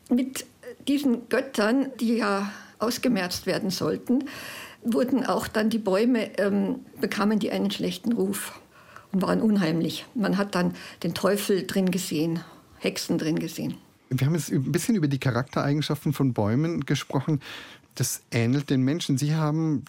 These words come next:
Speaker 2: den Begriff der Sympathiebäume eingeführt. Was ist das?
Speaker 1: Äh,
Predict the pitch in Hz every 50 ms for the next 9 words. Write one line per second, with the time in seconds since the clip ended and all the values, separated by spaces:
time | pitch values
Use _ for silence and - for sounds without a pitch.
0 | - 143 135 135 127 120 - 151 147 - - - - 131 131 127 123 120 - -
1 | - 147 135 - 135 - - - 143 151 170 160 151 123 110 104 104 101 101 95
2 | - - 110 107 104 107 107 - - - 113 104 101 - - - - - - -
3 | - - 175 - 123 - - - - - - - - - - - - - _ _
4 | _ _ _ _ _ _ - - 240 269